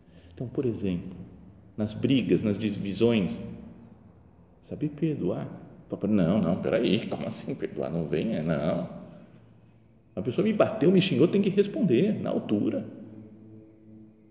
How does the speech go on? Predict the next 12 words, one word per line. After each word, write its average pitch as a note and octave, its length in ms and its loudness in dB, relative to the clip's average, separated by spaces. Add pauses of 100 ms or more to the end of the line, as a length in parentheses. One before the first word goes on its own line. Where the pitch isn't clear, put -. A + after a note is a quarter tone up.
(380)
Porque G#2 140 -4
a - 20 -2
gente E3 260 -2
entra G3 360 0
dentro F3+ 280 -2
de F3 60 -2
uma D#3+ 120 -2
coisa F3+ 240 2
que F#3 120 -4
é - 200 -4
só G#3+ 260 0
humana. D3 400 0